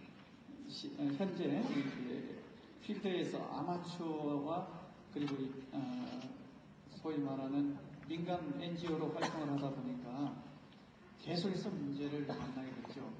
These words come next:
원칙은 이렇습니다. 여러분들이 합창단을 잘 꾸려나가시기 위해서 원칙적으로는 아주 엄격한 오디션을 통해서 일 차적으로 좋은 단원들을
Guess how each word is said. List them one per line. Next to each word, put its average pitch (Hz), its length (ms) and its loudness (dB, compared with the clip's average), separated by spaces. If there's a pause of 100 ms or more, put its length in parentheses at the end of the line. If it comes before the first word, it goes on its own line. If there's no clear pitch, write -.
(340)
원칙은 175 480 2
이렇습니다. 135 680 -2
여러분들이 170 640 0
합창단을 - 480 0
잘 - 260 -4
꾸려나가시기 143 840 2
위해서 131 500 -2
원칙적으로는 170 840 0 (380)
아주 180 300 -2
엄격한 202 500 2
오디션을 170 540 0
통해서 151 360 -2
일 180 200 -2
차적으로 175 720 -2 (340)
좋은 185 380 6
단원들을 175 840 2